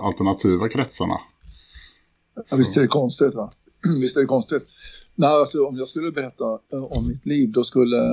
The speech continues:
Speaker 2: jag säger inte att jag är så intressant, men det skulle, ni skulle få gå och käka middag, tror jag. Och sen när ni kom tillbaka, så hade jag hunnit halvvägs. Men jag kan göra en summering lite snabbt bara, vad är det för någon konstig prick?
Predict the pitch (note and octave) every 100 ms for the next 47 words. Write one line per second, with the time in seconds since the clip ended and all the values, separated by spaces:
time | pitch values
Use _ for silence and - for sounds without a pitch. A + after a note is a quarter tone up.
0 | A#2+ B2+ C3 B2 - C3+ C3 - A2+ B2+
1 | A#2+ C3+ C#3+ C3+ A2+ B2+ A#2 - B2 A#2
2 | A2+ C#3 - C#3 - C3 B2 - B2+ B2
3 | B2+ A2 B2 A#2+ C3+ C3+ C3 G#2+ G#2+ _
4 | _ _ _ _ _ _ _ A2+ C3+ C3+
5 | C3 - B2+ B2 C3 C3 A#2 C3 - B2
6 | B2 A#2 G#2 G#2+ - B2+ A#2+ - - _
7 | _ _ _ - C3 C3 C3+ D3 D3 -
8 | C3+ C3 _ - - C#3+ C3 D3 F3+ E3
9 | C#3 C3 B2+ - F3+ - G2 F#2 - A#2
10 | B2+ C3+ B2+ B2 - A#2+ A#2 - F3 -